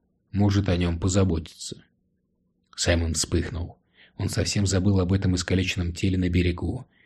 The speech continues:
Хотя он по своей воле вступил в гвардию Эскарпа, но еще не чувствовал себя ее частью. Эскарп слишком древен, его жители и волшебницы слишком чужды. Но что обещал ему Петрониус, предлагая бегство?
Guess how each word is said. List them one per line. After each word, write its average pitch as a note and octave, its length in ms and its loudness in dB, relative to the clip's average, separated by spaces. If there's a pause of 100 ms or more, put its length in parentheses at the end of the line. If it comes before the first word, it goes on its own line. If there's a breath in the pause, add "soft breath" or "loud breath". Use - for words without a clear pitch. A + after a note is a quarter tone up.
(380 soft breath)
Хотя A#2+ 360 0
он A#2+ 140 6
по A#2 80 4
своей A2 380 4
воле A2+ 680 4 (280)
вступил F2+ 500 0
в F2 40 0
гвардию F#2 400 4
Эскарпа, G#2 720 2 (160)
но F#2+ 120 2
еще G#2+ 300 6
не C#3 140 2
чувствовал C3 400 2
себя F2 280 -2
ее E2+ 240 -2
частью. - 580 -6
Эскарп D#3+ 320 6
слишком C#3+ 440 8
древен, A#2 400 10
его G#2 240 8
жители A#2 340 6
и A2 200 4
волшебницы G#2 680 0
слишком F2+ 420 -2
чужды. E2+ 680 0 (400 soft breath)
Но F#2+ 120 0
что C3 480 2
обещал G2+ 640 0
ему F#2 320 2
Петрониус, G2 880 0
предлагая F#2 520 2
бегство? F#2+ 500 2